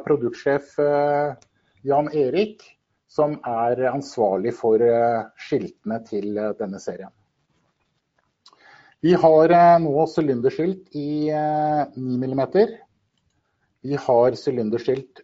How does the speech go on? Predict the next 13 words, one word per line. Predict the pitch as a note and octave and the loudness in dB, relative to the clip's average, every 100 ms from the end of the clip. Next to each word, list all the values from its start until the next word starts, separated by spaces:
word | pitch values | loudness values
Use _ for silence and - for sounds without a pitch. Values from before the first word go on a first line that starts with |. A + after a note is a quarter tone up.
| _ | _
fjorten | - D3 - G#2 | -6 -6 -4 -6
millimeter | A2 A#2 - G3 A3+ - _ _ _ _ _ _ _ | -4 -6 -2 0 -2 -6 _ _ _ _ _ _ _
og | C3+ D3 D3 | 0 0 0
sylinderskilt | - C#3+ A2 G2+ G#2+ B2 B2+ - | -2 -2 0 -2 -2 -4 -6 -10
nitten | C#3 - - G2 | -10 -10 -10 -12
millimeter. | G2 G2 - A2+ G#2 - _ _ _ _ _ _ _ _ _ _ _ - | -10 -12 -8 -8 -8 -14 _ _ _ _ _ _ _ _ _ _ _ -4
I | F3 | -4
tillegg | - F#3 C#3+ G#3+ G#3+ | 0 2 4 4 2
så | F#3+ F#3 D3+ | 0 2 4
har | D3+ C3 | 4 4
vi, | B2 D3+ D#3 D#3 | 4 4 6 4
eh, | D#3+ D#3 C#3+ | 4 2 0
blindskilt | C3 C#3+ A#2+ G2+ F3 G#3+ - - | -6 -4 -4 0 0 0 -2 -18